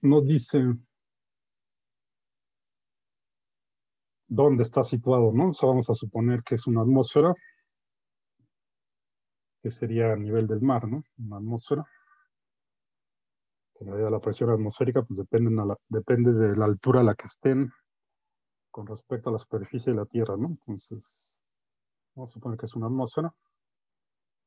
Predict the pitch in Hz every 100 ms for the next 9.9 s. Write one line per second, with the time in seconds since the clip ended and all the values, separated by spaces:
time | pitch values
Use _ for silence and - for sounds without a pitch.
0 | _ _ _ _ _ _ _ _ _ _
1 | _ _ _ _ _ _ _ 127 127 -
2 | 131 - 147 - 135 127 120 131 139 117
3 | - 131 117 110 107 107 113 113 104 107
4 | 104 120 120 - - _ 101 98 104 107
5 | 107 101 101 _ 113 113 120 127 120 -
6 | 170 156 _ _ _ _ _ _ _ _
7 | _ _ - 107 - - 95 107 - 120
8 | 117 110 104 101 120 113 113 - 101 90
9 | - - - - 110 92 90 -